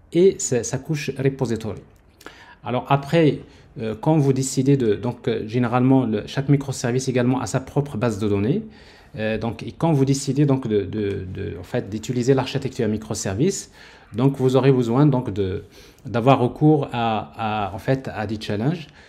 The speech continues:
euh, donc, dans lesquels vous allez intégrer un certain nombre de choses. D'abord, vous aurez besoin de, d'une gateway. Donc, euh, la gateway, c'est le, c'est, en fait, c'est le service qui va recevoir les, les requêtes, euh, U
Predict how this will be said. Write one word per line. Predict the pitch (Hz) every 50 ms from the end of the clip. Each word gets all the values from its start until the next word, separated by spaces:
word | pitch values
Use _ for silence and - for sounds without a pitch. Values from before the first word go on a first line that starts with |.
| - _ _ - 107
euh, | 104 104 98
donc, | 95 107 117 123 - - -
dans | 113 101 113 120
lesquels | 120 120 117 - 139 143 151 151
vous | 123 113 113 110
allez | 117 120 139 131
intégrer | 127 123 104 123 113 107 104 123
un | 120 127 110
certain | - - - - 117 110
nombre | 107 104 95
de | 92 92
choses. | - - 151 147
D'abord, | - 110 98 120 127 117
vous | 107 110 110
aurez | 110 110 110
besoin | 110 104 104 110 110 104
de, | 98 95 90 90 87
d'une | 87 90 92 101
gateway. | 95 101 101 - 135 160 202 226 - - - - _ _ _ _ _ _ _ _ _ _ _ - - - - - - - - - - _ -
Donc, | 104 117 120 113 - 120
euh, | 113 107
la | 110 113 110
gateway, | 113 113 - - 147 151 147
c'est | 147 - 131
le, | 117 113 110 107 - -
c'est, | - - 113
en | 104
fait, | - 143 143 143
c'est | - 117
le | 120 117
service | - - 131 113 110 131 135 131
qui | - - 107
va | 113 107
recevoir | 117 110 - - 123 107 110 120 123 107 107
les, | 101 98 92 104
les | 107 113
requêtes, | 101 110 104 - - 113 107 - - -
euh, | 104 98 98
U | 104 107